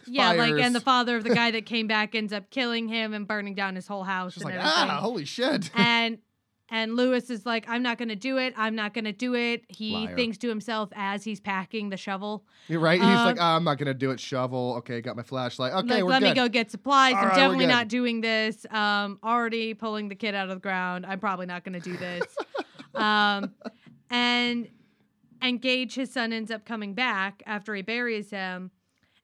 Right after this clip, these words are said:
Speaker 1: and he comes back real fucking wrong.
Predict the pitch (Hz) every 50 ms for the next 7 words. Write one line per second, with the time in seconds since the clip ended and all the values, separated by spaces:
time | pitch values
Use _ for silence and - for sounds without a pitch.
0 | _ - 208 202 190 175 - - 240 277 285 285 - 214 208 190 180 165 - -
1 | 185 180 175 180 _ _ _ _ _ _ _ _ - 196 170 165 175 185 190 190
2 | 180 170 - - - 180 170 - - 175 170 165 160 160 180 175 175 170 165 165
3 | 160 156 156